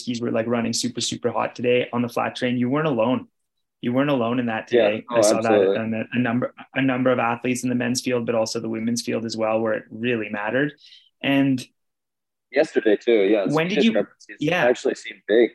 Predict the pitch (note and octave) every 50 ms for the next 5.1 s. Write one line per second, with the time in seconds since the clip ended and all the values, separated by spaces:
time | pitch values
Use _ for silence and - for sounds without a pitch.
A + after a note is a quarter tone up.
0 | _ _ - G2+ G2 F#2+ F#2+ - - - F2 - F#2 - F2 F2 E2+ - - -
1 | - _ - A2 G#2+ - D3+ D#3+ - - G#2+ A2+ B2+ B2 A#2 - G#2 G2+ G2 G2+
2 | G2+ G2+ E2+ - - - - - - - - - _ _ _ _ _ _ _ _
3 | _ _ _ _ _ _ _ _ _ _ _ _ _ _ _ _ - C#3+ D3 D#3
4 | D#3 C3+ - C3 B2 - E3 - - B2 B2+ B2+ B2 D3+ D#3 C#3+ C#3+ C#3 D3 -
5 | -